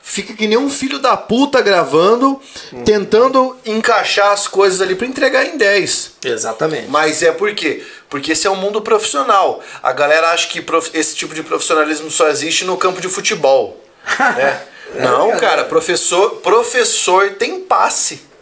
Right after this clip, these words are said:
Speaker 2: Tem.
Speaker 1: A galera não sabe disso, mas tem passe.
Speaker 2: Tem sim, tem sim. E outro detalhe:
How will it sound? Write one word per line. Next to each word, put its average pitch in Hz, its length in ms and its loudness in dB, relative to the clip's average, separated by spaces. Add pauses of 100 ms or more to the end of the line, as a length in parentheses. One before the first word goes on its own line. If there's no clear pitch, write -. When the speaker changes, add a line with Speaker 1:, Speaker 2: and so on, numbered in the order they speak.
(360)
Speaker 2:
Tem. 135 440 -2
Speaker 1:
A 147 80 2
galera 147 360 2
não 180 80 -4
sabe 214 360 0
disso, 349 260 -2
mas 165 220 0
tem 170 220 -4
passe. 196 500 0
Speaker 2:
Tem 151 360 -6
sim, 180 360 -4 (100)
tem 151 180 -2
sim. 190 320 -4 (240)
E 170 80 2
outro 214 260 2
detalhe: 233 560 0